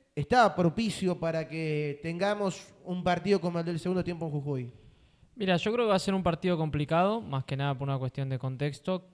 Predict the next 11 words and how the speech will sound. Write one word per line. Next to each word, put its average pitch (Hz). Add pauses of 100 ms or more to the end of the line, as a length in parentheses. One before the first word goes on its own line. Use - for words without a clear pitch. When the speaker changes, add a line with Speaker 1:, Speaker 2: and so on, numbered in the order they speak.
(120)
Speaker 2:
Quilmes 160
te 127
va 151
a 180
ir 147
a -
buscar, 139
te, 131 (340)
o -
sea, - (100)
es -